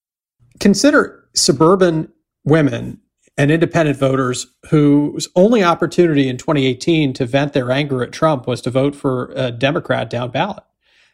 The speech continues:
And in twenty twenty and twenty sixteen, they had an opportunity to vent their anger at Trump directly at the top of the ticket,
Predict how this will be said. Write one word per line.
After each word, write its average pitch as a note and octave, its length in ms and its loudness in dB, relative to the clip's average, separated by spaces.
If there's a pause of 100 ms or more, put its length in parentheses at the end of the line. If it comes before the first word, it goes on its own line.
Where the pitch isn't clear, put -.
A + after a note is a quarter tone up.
(200)
And D3 480 2 (200)
in D#3 140 4
twenty D3+ 300 0
twenty G#3 500 -2 (320)
and B3 160 4
twenty F#3 220 2
sixteen, C#3+ 600 -4 (240)
they F#3+ 160 4
had G#3 200 2
an E3+ 40 0
opportunity D#3+ 720 -2
to D#3 380 -2
vent D#3+ 320 -2
their D3 160 2
anger D3+ 380 -2
at D3 260 -4
Trump D3+ 260 -2
directly D#3+ 560 0
at D#3+ 80 -2
the D#3+ 80 -6
top D#3 220 0
of - 40 -14
the C#3+ 60 0
ticket, F#3+ 480 0